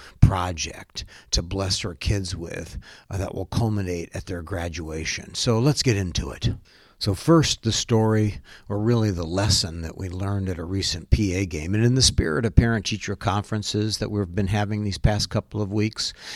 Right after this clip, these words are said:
it's a time to just reflect on how we're doing, right? Well, there's so many great things going on, it's as if we can start commending ourselves. But Paul warns us in Second Corinthians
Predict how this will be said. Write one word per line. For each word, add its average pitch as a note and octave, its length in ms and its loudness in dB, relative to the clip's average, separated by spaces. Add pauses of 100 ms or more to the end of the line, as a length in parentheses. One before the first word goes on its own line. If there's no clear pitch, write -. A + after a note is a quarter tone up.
it's G#2+ 160 0
a G#2 60 -2
time A#2 400 -4
to F#2+ 100 -8
just G2 300 -4
reflect F#2+ 640 -8
on F2 140 -6
how F2+ 240 -4
we're G2+ 160 0
doing, A2 440 -2
right? A2 320 -4 (640)
Well, B2 240 2
there's G2 220 -2
so C3+ 220 2
many A2+ 200 2
great A2 440 0
things A2+ 320 0
going G2 360 -2
on, F#2 460 -2 (320)
it's G2+ 160 -2
as F#2 220 0
if A#2 180 0
we A2+ 120 2
can G2 180 -4
start G#2+ 340 -2
commending A2 640 0
ourselves. - 680 -6
But - 220 -2
Paul B2+ 260 6
warns A#2 480 -2
us - 340 -4
in F2 140 -4
Second G2+ 360 -2
Corinthians E2 800 -6